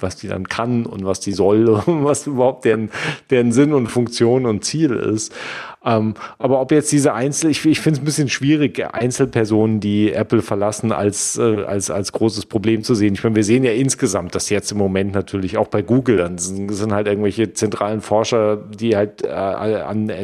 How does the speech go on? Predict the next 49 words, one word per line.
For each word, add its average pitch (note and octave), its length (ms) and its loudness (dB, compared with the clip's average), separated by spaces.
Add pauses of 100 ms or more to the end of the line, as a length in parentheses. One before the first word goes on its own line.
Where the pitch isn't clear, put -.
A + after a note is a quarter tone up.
(100)
Gemini A2 600 0 (140)
gearbeitet A2 520 0
haben, A2 240 -2 (300)
gehen G#2+ 160 0
dann G#2+ 260 0
zu A#2+ 160 -2
Anthropic G#2 560 0
oder G#2 220 4
zu G#2 160 -2
Open G#2 300 0
A G2 300 0
I G#2+ 100 2
und F#2+ 120 -2
dann F#2 140 -2
fragst - 340 -4
du G#2+ 60 -6
dich - 80 -8
natürlich, G2 400 -2
okay, G2 300 0 (420)
was G2 240 -6
bedeutet A2+ 420 0
das G#2 100 -2
halt G2+ 120 -2
bei G#2+ 100 -2
Google A2+ 300 2
für G2+ 120 -6
die F#2+ 120 -2
Weiterentwicklung G2 640 -2
von F#2 140 -6
Gemini F#2 420 -2
und F2 140 -10
so F2+ 80 -6
weiter? F2+ 240 0
Und F#2 160 -6 (340)
da F#2+ 120 -2
haben C#3 120 0
wir D3+ 80 2
dasselbe C3+ 400 2
Spiel F3 460 4
in B2+ 120 2
einer A2 100 -2
anderen B2 300 0
Form, A#2+ 720 0
wo, A2+ 240 -2
wo A#2 320 2
im A#2 60 -2
Moment A#2+ 400 2
natürlich A#2+ 440 -2
einfach A2 420 -4